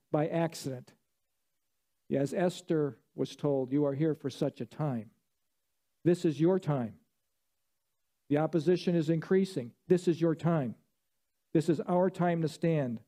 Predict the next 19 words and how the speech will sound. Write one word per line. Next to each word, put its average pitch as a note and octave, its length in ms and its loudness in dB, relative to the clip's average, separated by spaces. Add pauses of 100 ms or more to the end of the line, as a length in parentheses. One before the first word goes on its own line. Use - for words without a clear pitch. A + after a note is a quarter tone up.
(1700)
Faith G3+ 420 4
test F3+ 380 2
will E3 100 2
determine E3+ 580 0
our D3 220 -2
loyalty D#3 520 2
to C#3+ 120 0
the C#3 120 -2
Son D3+ 220 -2
of C3+ 120 -4
God. C3 440 -2 (920)
How A3+ 220 2
will G#3+ 280 2
I F#3 260 2
do C#3+ 600 2 (560)
with D#3 200 0
the D3+ 80 0
persecution E3+ 960 -2
test? - 540 -10